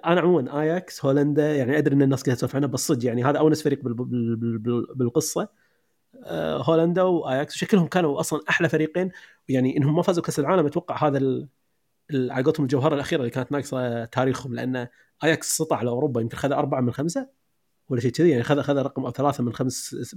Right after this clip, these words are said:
بخمس سنوات، فخذ وايد بطولة تشامبيونز ليج بلعب حلو فريق. وأتوقع صراحة الفريق إحنا طوفناه وما، ما مدحنا وايد، اللي هو البرازيل. البرازيل، آه، برازيل سبعين اللي هو كان أول مرة نقلوا كرة القدم. ترى أنا شايف لقطات منهم،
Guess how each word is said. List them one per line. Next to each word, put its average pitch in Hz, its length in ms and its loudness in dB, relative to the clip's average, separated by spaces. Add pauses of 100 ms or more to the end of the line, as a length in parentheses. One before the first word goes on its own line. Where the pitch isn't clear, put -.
بخمس 123 240 -4
سنوات، 120 400 -8 (300)
فخذ 160 140 0
وايد 156 200 4
بطولة 139 200 -4
تشامبيونز 110 340 -6
ليج 120 100 -6 (280)
بلعب 117 300 0
حلو 120 220 -6 (560)
فريق. 151 300 -4 (160)
وأتوقع 156 380 2
صراحة 170 240 0
الفريق 165 320 0
إحنا 147 140 -4
طوفناه 139 440 0
وما، 131 340 0
ما 135 120 2
مدحنا 127 300 -2
وايد، 131 300 -4
اللي 139 140 2
هو 185 40 6
البرازيل. 135 420 2
البرازيل، 139 400 0
آه، 143 280 -8 (360)
برازيل 139 340 2
سبعين 131 260 2
اللي 113 100 -2
هو 120 60 -2
كان 120 400 -2
أول 135 340 4
مرة 131 280 2
نقلوا 120 320 0
كرة 117 200 -4
القدم. 143 320 -2 (260)
ترى 131 220 0
أنا 147 100 4
شايف 170 420 2
لقطات 127 580 -2
منهم، 110 240 -2